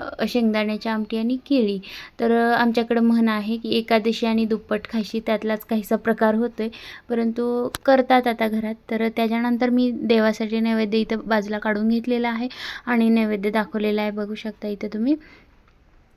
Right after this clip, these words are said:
तर, अ, तुमच्याकडं पण एकादशी करतात का, हे मला कमेंटमध्ये सांगायला नक्कीच विसरू नका. आणि एकादशीचं मी सगळं करून घेतलेलं आहे, स्वयंपाक झालेला आहे आणि लगेचच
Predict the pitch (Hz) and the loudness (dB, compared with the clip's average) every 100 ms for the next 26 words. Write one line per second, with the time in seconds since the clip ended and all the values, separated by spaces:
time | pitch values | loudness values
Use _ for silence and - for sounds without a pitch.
0 | - - 202 226 226 226 226 - - 262 | -8 -4 0 4 6 4 2 -6 0 4
1 | 254 262 277 269 277 269 247 233 240 247 | 6 6 4 4 2 2 0 0 -2 -2
2 | 233 233 226 - 220 220 - - 214 220 | -2 -2 -2 -2 -2 -2 -4 -4 -2 0
3 | 214 214 220 214 208 214 214 214 214 208 | 0 0 0 -2 -2 -4 -4 -4 -4 -4
4 | 202 214 214 226 226 220 214 220 226 226 | -4 -6 -6 -6 -6 -6 -4 -4 -4 -4
5 | 220 226 - - - - 226 220 226 233 | -8 -10 -12 -14 -14 -4 0 2 2 2
6 | 240 240 233 233 233 226 226 233 233 226 | 0 0 0 0 0 -4 -4 -2 -2 -2
7 | 233 226 226 220 226 226 226 226 220 214 | -2 -2 0 0 2 0 -2 -4 -4 -4
8 | 208 214 214 214 220 214 214 226 220 220 | -4 -6 -4 -6 -4 -6 -4 -4 -4 -4
9 | 220 220 220 220 220 220 226 | -6 -4 -4 -2 -2 -4 -4